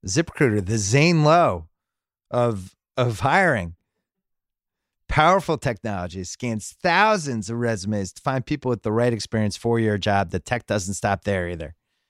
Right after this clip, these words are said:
It even learns what kind of candidates you like and invites more to apply. It is so effective. Four out of five employers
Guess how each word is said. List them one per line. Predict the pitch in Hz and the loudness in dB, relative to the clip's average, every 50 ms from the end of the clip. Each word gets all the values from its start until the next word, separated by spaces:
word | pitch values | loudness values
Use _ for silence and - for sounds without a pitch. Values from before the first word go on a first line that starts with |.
| _ _ _ - | _ _ _ -4
It | 104 | -2
even | 107 101 104 101 | 0 0 2 2
learns | 98 95 90 - 92 | 2 2 0 0 0
what | 101 120 123 - | 0 0 0 0
kind | - 143 131 120 | 0 -2 0 0
of | 110 - | -2 -2
candidates | - 120 113 113 113 117 107 - - | 0 0 0 2 2 2 0 0 0
you | 107 98 | 0 2
like | 101 101 110 113 - _ _ _ - | 2 2 2 2 -2 _ _ _ -6
and | 90 87 | -4 -4
invites | 85 80 92 90 82 - - | -2 -2 -2 -4 -4 -2 -2
more | 95 104 107 110 117 113 | 0 2 2 2 2 0
to | - - 107 104 | 0 0 0 0
apply. | 92 - - 104 104 110 110 113 110 _ _ _ _ _ _ _ _ _ _ _ - | 0 0 -2 0 0 2 0 0 -2 _ _ _ _ _ _ _ _ _ _ _ -10
It | 85 | -10
is | 76 78 | -8 -6
so | - - - - 127 123 123 | -6 -4 0 2 4 4 4
effective. | 107 - - 92 87 - - 65 65 - - _ _ _ _ | 2 0 -4 -4 -4 -4 -10 -12 -12 -12 -16 _ _ _ _
Four | - - 135 135 131 117 113 | -8 -2 2 2 2 2 2
out | 110 104 90 | 0 0 -2
of | 90 85 | -2 -4
five | - - 110 107 107 104 104 | -2 0 0 2 2 0 0
employers | 104 95 - - 101 104 101 101 101 101 - - - | -2 -2 -2 -2 -2 -2 0 -2 -2 -4 -6 -10 -14